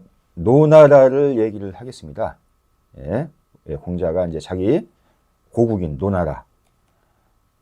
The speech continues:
젊은이들이 광간하다. 예, 광간은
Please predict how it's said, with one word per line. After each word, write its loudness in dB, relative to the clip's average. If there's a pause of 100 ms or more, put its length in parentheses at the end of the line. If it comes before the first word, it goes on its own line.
(360)
젊은이들이 -4 (400)
광간하다. -2 (1300)
예, -12
광간은 0